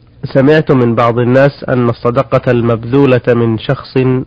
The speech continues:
عليه دين غير مقبولة ولا يؤجر عليها،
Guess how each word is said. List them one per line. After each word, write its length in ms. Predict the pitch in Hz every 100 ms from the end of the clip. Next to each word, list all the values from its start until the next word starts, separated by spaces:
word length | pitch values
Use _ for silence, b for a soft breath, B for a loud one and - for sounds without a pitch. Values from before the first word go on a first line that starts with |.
| - -
عليه 520 | 113 123 127 123 117
دين 600 | 117 131 127 127 123 123 - - -
غير 320 | 123 135 131
مقبولة 640 | 135 - 131 135 120 104 b b b b b b -
ولا 300 | 131 135 131
يؤجر 560 | 127 139 139 127 120
عليها، 460 | 113 117 123 117 110